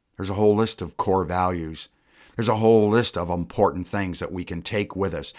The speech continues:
There's a whole list of things that we can base all of our decisions on. Yes, in the process of getting my bearings lately and setting up my feet, trying to find my footing, it became clear to me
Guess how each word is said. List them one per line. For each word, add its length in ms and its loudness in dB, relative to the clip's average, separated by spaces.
There's 140 6
a 80 12
whole 200 10
list 220 6
of 120 0
things 300 0
that 120 -6
we 100 -2
can 180 -4
base 380 0
all 280 8
of 160 2
our 220 10
decisions 640 -4
on. 400 -4
Yes, 420 4
in 120 -2
the 80 2
process 600 4
of 140 -2
getting 280 4
my 160 4
bearings 520 0
lately 440 -2
and 160 -6
setting 420 0
up 180 0
my 160 4
feet, 460 -6
trying 320 8
to 80 4
find 300 8
my 180 6
footing, 480 0
it 120 0
became 400 4
clear 280 4
to 100 4
me 280 -6